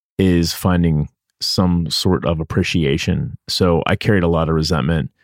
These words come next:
from being raised Jehovah's Witness and how it's like, you know, my dad and I have a very poor relationship because of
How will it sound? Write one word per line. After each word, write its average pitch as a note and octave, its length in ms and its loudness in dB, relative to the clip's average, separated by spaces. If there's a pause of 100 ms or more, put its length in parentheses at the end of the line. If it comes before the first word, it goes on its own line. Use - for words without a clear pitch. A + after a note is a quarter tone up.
(400)
from D2 600 0
being F#2 200 4
raised E2+ 260 2
Jehovah's E2+ 280 0
Witness F#2+ 520 4
and E2+ 100 0
how D2+ 240 0
it's - 240 -4
like, E2+ 160 0 (260)
you A#2+ 140 2
know, D2+ 240 -2 (140)
my G2+ 140 2
dad F#2 180 2
and F#2 100 2
I F2 40 0
have F#2 120 2
a F2 60 -2
very F2+ 220 2
poor F#2 240 0
relationship F2+ 680 2
because E2+ 280 -2
of D#2 200 -4